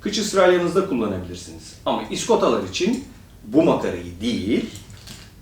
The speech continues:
alüminyum gövdeli ve çift sıra rulmanlı olan bu tip makaraları kullanmanız gerekir. Çünkü yüksek yüklü iskotalar sürekli çalıştıklarında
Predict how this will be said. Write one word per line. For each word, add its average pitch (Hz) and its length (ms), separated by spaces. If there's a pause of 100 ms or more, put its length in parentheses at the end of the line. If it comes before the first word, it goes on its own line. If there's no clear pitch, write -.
(1040)
alüminyum 147 480
gövdeli 185 560 (520)
ve 113 160
çift - 300
sıra 165 340
rulmanlı 139 480
olan 117 280 (1160)
bu 220 100
tip 226 160
makaraları 165 480
kullanmanız 98 560
gerekir. - 480 (540)
Çünkü - 580 (320)
yüksek 123 460
yüklü 110 300
iskotalar - 640
sürekli - 520
çalıştıklarında 110 1160